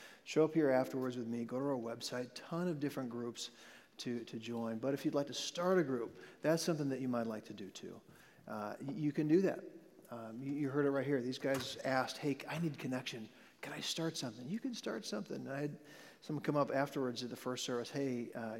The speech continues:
did you get my email?" "Yep, let's sit down and talk about that group and, and start something." So you often have to step out of this big crew and ask a few people, "Can we do something?"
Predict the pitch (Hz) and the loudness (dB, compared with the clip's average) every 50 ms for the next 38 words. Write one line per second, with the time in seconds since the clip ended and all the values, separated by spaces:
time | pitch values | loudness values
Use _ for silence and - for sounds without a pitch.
0 | 113 - 127 117 123 131 127 147 - 143 139 131 135 135 139 143 147 156 143 - | -6 -6 -6 -4 -4 -2 -2 -2 -2 -2 -4 -4 -2 -2 -2 -2 -2 -2 -2 0
1 | 147 156 151 151 - - - - 131 127 - - - - 147 135 139 139 143 139 | 0 0 0 -2 -6 -12 -8 -4 -4 -4 -4 -4 -4 -2 0 0 0 0 -2 -4
2 | 123 - 139 147 156 - 147 139 135 127 131 120 117 120 117 135 143 151 175 175 | -4 -6 -6 -6 -6 -4 -2 -2 -2 0 0 -2 -4 -4 -2 -2 -2 0 -2 -2
3 | - 127 123 123 - - 143 143 135 - - 147 - 214 - - 151 135 - - | -4 -4 -4 -4 -4 -6 -6 -6 -6 -6 -6 -6 -6 -6 -6 -8 -8 -8 -8 -10
4 | 127 131 - - - - - - - - - - - - 175 165 156 156 151 156 | -10 -12 -12 -16 -20 -18 -18 -18 -20 -14 -8 2 6 8 10 10 10 10 8 6
5 | - - - - - - - - - 135 151 156 147 - 147 127 131 123 - - | 2 -8 -10 -8 -2 2 2 2 2 2 -2 -2 -2 -2 -4 -4 -4 -6 -6 -8
6 | 120 - - - - - 135 131 - - 120 117 120 - 131 117 113 113 127 139 | -10 -8 -8 -8 -6 -4 -4 -4 -2 -2 -2 -2 -4 -4 -6 -10 -8 -4 -2 -2
7 | 143 147 - - - 127 120 139 131 127 127 - - - - 151 135 123 117 110 | 0 0 -2 -4 -4 -2 -2 -2 -2 -2 -4 -6 -6 -4 -2 0 0 2 0 0
8 | 110 113 110 113 117 113 117 123 127 123 - 123 110 - 131 123 113 - 135 123 | -2 -4 -4 -4 -4 -2 -2 -2 -2 -4 -4 -8 -6 -4 -4 -6 -4 -4 -6 -6
9 | 113 120 113 110 - 110 110 110 107 104 - 110 110 110 - - 113 104 - - | -6 -6 -8 -10 -10 -10 -8 -8 -8 -8 -8 -8 -6 -6 -6 -8 -8 -10 -12 -12
10 | - - | -14 -14